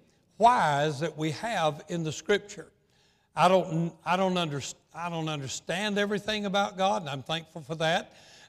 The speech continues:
I'd be considering myself a God if I did. And, uh, so there's so many questions that I have for him, even after over fifty years of studying his word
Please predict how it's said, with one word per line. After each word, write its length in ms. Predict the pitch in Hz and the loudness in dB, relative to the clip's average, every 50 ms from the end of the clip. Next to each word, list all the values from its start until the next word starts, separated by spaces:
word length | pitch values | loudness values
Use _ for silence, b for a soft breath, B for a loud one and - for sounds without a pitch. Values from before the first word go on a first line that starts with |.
| B | B
I'd 180 | 147 143 151 147 | -2 -2 0 0
be 100 | 151 151 | 0 -2
considering 560 | 147 - 156 151 135 - - 180 170 160 156 | -2 -2 -4 -4 -2 -2 0 0 0 0 0
myself 480 | 160 160 175 170 - - 175 165 - - | 0 0 -2 -2 -2 -2 -2 -2 -2 -4
a 60 | 160 | -2
God 260 | 147 156 151 156 170 | 0 2 2 4 2
if 160 | 180 - - | 0 -2 -2
I 80 | 185 180 | -2 -2
did. 420 | 185 185 233 254 254 202 120 - - _ _ _ _ b b b b b b b b b b b b - | 0 0 -2 -2 -2 -2 -4 -6 -10 _ _ _ _ b b b b b b b b b b b b -2
And, 340 | - 185 196 185 180 180 165 | 2 4 4 4 4 4 4
uh, 140 | 180 165 151 | 4 4 2
so 260 | 143 - - 214 208 | 2 2 4 4 6
there's 220 | 180 185 180 165 - | 6 4 4 2 2
so 200 | - 269 311 294 | 2 2 2 2
many 200 | 285 262 202 175 | 2 0 0 -2
questions 800 | - - - 254 277 262 214 - - - - 160 156 156 131 - | -4 -8 -10 -6 -4 -2 -2 -4 -4 -6 -4 -4 -2 -2 -2 0
that 120 | 165 156 | 0 0
I 140 | 156 156 147 | 0 0 0
have 340 | 147 175 190 202 202 - - | 0 2 2 2 0 -2 -2
for 140 | 175 160 | -4 -2
him, 420 | 147 190 220 208 165 139 151 170 170 b b b b b b b b b - | 0 0 0 0 0 0 0 -2 -4 b b b b b b b b b 0
even 280 | 190 208 208 185 190 180 | 2 2 4 4 4 4
after 460 | 180 190 190 185 - - 175 160 143 135 - _ _ _ _ - | 4 4 2 2 0 0 0 0 0 -2 -8 _ _ _ _ 4
over 280 | 196 196 165 160 160 | 6 6 6 4 2
fifty 440 | - - - 214 208 196 202 - 196 | 0 2 4 4 4 4 2 0 -4
years 560 | 180 170 175 185 202 208 208 214 208 180 143 | -2 0 2 2 4 4 6 4 4 2 0
of 160 | 160 156 139 - | -2 -4 -4 -4
studying 540 | - - - 202 214 202 196 170 160 160 | -6 -2 0 0 0 0 0 -2 -2 -2
his 220 | 147 160 170 160 123 | -2 -4 -4 -4 -4
word 640 | 139 147 156 185 185 180 185 196 202 196 208 170 | -4 0 2 2 4 4 4 2 0 0 -2 -6